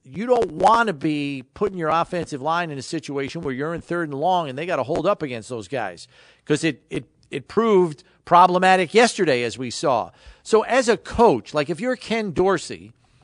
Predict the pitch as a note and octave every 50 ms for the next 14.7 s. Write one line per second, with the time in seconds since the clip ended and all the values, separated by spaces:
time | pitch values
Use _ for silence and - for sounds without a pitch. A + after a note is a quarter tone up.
0 | _ _ _ _ _ _ _ _ _ _ _ _ _ _ - _ _ _ D#3+ D3+
1 | - - D3+ D#3 F3+ F3+ F3+ F#3 F#3 F3 E3+ C#3+ - - A3+ C4+ C#4 A#3+ D#3+ A2+
2 | F#2+ - - _ - F#3 F#3+ D3+ A2+ - G3+ G#3 G3+ F3+ - F#3 G#3 G3 D#3 B2+
3 | - - F#3+ F3+ - _ G3 F3+ E3 D#3 D3 C#3 F3 E3 D3+ D#3+ D3 B2+ A2+ F3
4 | F#3+ G3+ F#3 - E3 C#3+ A#2 G2+ F#2+ - F3 G3+ F#3 - G3 E3+ D#3+ G3 G3+ E3+
5 | D#3+ F3+ G3 G3+ G#3 A3+ C4 D4+ F4 C#4 - _ _ _ _ _ _ _ _ -
6 | G#3+ C4+ C#4 B3+ G#3 E3 C#3+ B2+ - - D3 B2+ A#2+ A2 F#2 - _ _ _ _
7 | _ _ _ - F3 B3 D4+ E4+ E4 D4 C#4 C#4 C4 G#3 - G#3 G#3+ F#3+ D#3 C#3+
8 | E3 G3 F#3 D#3+ C#3+ C3 B2 - - - _ _ _ _ - D3 C3+ E3 F3 F3
9 | F#3 G3 G3 F#3 F3+ D#3 D#3 C3+ A#2+ D#3+ F#3+ F3 - - - D3+ C#3 D#3+ E3+ D#3
10 | D3 C#3 - - D#3 D3+ D3 D3 C3+ B2+ A#2+ G#2 G2+ - D#3+ E3+ D#3+ C#3+ B2+ A#2+
11 | - - B2+ G#2+ D3+ A3+ G3 B2 - _ _ _ _ _ _ _ _ _ _ _
12 | _ _ - B2+ E3+ F3 - C4+ B3+ - B3+ C4 B3+ G#3+ A3+ G#3+ A3 A3+ A3+ G#3
13 | G3 G3+ G#3 G#3+ G#3+ F3+ C#3+ C3+ C3+ - - E3 - - - G#3 G#3+ A#3 B3+ B3
14 | B3 G3+ - - A#3 G#3+ G#3 E3 F3 F#3 G3 G#3 G#3 G3